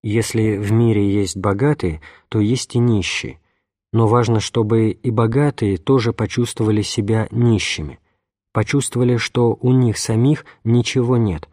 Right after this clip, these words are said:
а то, что есть, это не их, а Божие,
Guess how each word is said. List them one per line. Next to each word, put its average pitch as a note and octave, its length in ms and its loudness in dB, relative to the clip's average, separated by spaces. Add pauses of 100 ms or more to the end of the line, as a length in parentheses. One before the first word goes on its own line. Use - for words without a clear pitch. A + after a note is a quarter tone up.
(400)
а A#2+ 120 -4
то, A#2 180 0
что - 180 -4
есть, C#3 400 -2
это C3 240 0
не C3+ 360 2
их, - 140 -8 (200)
а G#2+ 140 0
Божие, F#2+ 520 0